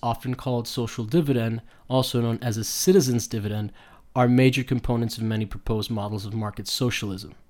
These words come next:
So that's a market socialism model. Basic income schemes have also been promoted within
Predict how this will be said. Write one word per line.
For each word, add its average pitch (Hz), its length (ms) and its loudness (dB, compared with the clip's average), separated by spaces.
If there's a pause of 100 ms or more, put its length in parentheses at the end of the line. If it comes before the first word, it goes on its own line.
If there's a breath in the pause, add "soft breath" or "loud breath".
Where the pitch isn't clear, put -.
(240)
So - 160 2
that's 135 380 6 (220)
a 123 80 2
market 127 300 2
socialism 113 600 -2
model. 98 400 -10 (220 soft breath)
Basic 143 500 2 (180)
income 135 500 2
schemes 107 540 -4 (360 soft breath)
have 127 160 0
also 147 280 4
been 127 200 0
promoted 110 480 0
within 110 340 -2